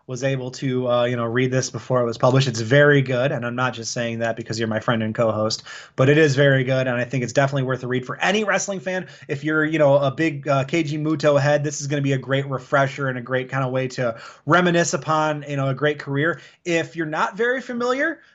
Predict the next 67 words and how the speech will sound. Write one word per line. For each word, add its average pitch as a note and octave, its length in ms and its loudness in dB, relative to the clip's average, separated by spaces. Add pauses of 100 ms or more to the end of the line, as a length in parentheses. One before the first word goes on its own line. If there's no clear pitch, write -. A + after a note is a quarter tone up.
(100)
uh, F3+ 180 2
with D#3+ 140 -6
Keiji F#3+ 340 0
Muto F#3 480 2
or, D#3+ 380 4
you E3 140 -4
know, D3 160 6
that, D3+ 400 2
uh, C3+ 280 -2
w-, C3+ 260 -6 (120)
that C#3+ 420 0
wing D#3+ 360 0
of D3+ 120 -2
the C#3+ 80 2
wrestling D3+ 420 2
world, F#3 340 2 (160)
I D3 100 -4
think F#3+ 180 -4
it's F#3+ 120 -6
a F3 40 -6
really G3 220 -2
great G3+ 220 -2
introduction, F#3 500 0
and C#3 100 0
I C#3+ 40 4
think, D3 280 -8
you D#3 60 -10
know, C#3+ 200 -2 (100)
to C#3 180 -2
kinda C3+ 360 -2
dip E3 220 -6
your D#3+ 120 -6
toes D#3 360 -2
into D3+ 120 -6
something D#3 240 -8
you're D3+ 80 -4
not D3+ 120 2
as C#3+ 100 -4
familiar D#3 340 0
with. B2 220 -2 (340)
Uh, - 20 -2 (260)
uh, C#3 160 0
Jeff, D3 520 -2
you D3 240 -6
wrote D3+ 200 4
it, D#3+ 140 0
you C#3 80 -6
know, B2 320 -6
uh, C3 160 -16
in C3+ 140 -6
a A#2+ 80 -2
very C#3 300 2
accessible C#3+ 540 -2
way C#3 180 0
in C#3+ 240 -4
your C#3 180 -2
voice, C3+ 340 -2
and C3+ 80 -4
I B2 40 -2
thought D3 160 2
it D3+ 60 0
was C#3 100 -4
a C#3+ 60 -4
really D#3 160 -4
good D3+ 140 -4
read, D3+ 180 -4
man. A#2+ 200 -6